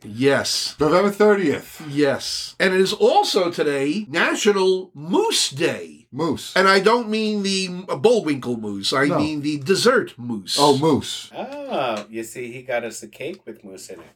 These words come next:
Speaker 3: It's
Speaker 2: No, it's not moose. It's the, uh,
Speaker 3: It's a
Speaker 2: the stuff the pigs get.
Speaker 3: truffle.
Speaker 2: Truffles, yeah.
Speaker 3: Yeah, but it's a truffle mousse.
Speaker 2: Okay.
Speaker 1: Do you know what the word mousse means?
Speaker 2: Um, no.
Speaker 1: It means foam in French.
Speaker 2: Foam?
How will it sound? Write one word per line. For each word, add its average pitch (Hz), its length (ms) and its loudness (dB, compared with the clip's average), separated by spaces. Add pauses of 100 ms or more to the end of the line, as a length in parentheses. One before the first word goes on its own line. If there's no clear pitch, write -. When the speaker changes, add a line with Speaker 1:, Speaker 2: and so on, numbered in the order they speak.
Speaker 3:
It's 120 280 -6
Speaker 2:
No, 165 420 4
it's 139 200 -2
not 165 200 -2
moose. 135 380 0
It's 123 240 -6
the, 131 320 2
uh, 120 1200 4
Speaker 3:
It's - 140 -20
a 110 120 -2
Speaker 2:
the 110 60 4
stuff 131 320 0
the 131 80 0
pigs 139 360 -2
get. 90 280 -4 (200)
Speaker 3:
truffle. 165 160 -2 (100)
Speaker 2:
Truffles, 95 420 0
yeah. 104 260 0 (200)
Speaker 3:
Yeah, 135 160 -6
but 95 180 -14
it's - 280 -14
a - 80 -12 (140)
truffle 104 400 -12
mousse. - 600 -16 (340)
Speaker 2:
Okay. 131 280 -6 (180)
Speaker 1:
Do 180 80 2
you 214 60 6
know 220 100 8
what 214 100 6
the 196 80 -4
word 180 300 4
mousse 170 480 -2
means? 135 760 -4
Speaker 2:
Um, 135 600 4
no. 131 460 2
Speaker 1:
It 135 140 -6
means 135 400 -2
foam 117 840 0
in 117 180 -4
French. - 760 -6
Speaker 2:
Foam? 196 800 0